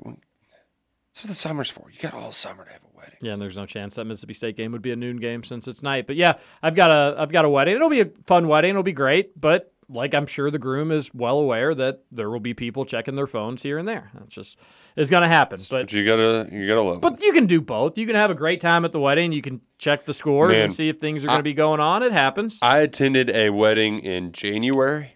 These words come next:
Speaker 1: which is a, kind of an odd time to have a wedding, but the N F L playoffs were on, and they had that on at, like, the bar there, and it was exhilarating. It was Ravens
Speaker 2: Ooh.
Speaker 1: Titans, I wanna say. Uh, pre-pandemic, it was, like, the last wedding I went to before the pandemic.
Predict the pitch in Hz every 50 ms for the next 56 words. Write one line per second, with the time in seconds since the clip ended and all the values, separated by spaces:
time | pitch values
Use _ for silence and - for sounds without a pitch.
0 | _ _ - 107 107 101 110 107 101 98 92 87 - - 151 151 143 113 104 98
1 | 92 95 98 - - 101 101 101 95 95 101 98 92 90 85 90 92 95 107 117
2 | 123 113 - 113 107 101 101 - - _ _ _ _ _ _ - 127 - 139 131
3 | 139 139 - 135 120 - - 107 101 107 123 - - 135 139 139 139 139 117 101
4 | 101 98 107 107 101 107 104 101 101 104 104 104 110 - 95 90 - 95 82 92
5 | 90 98 101 107 107 117 117 120 113 107 101 98 101 92 92 90 90 87 - -
6 | 104 92 85 98 98 92 87 87 82 82 85 92 90 92 92 90 87 90 98 107
7 | 117 117 110 117 110 107 101 98 - 117 117 135 175 226 - - - - - -
8 | 110 117 139 165 190 190 170 196 196 196 196 196 196 - 196 196 196 196 175 143
9 | - - - 117 110 107 107 104 - - - 143 139 - 160 147 127 117 127 135
10 | 151 143 - 123 110 104 95 104 98 - 104 95 95 95 98 98 - 101 98 95
11 | 104 98 92 90 90 90 - - 98 90 - 98 101 87 - 98 95 90 92 95
12 | 92 90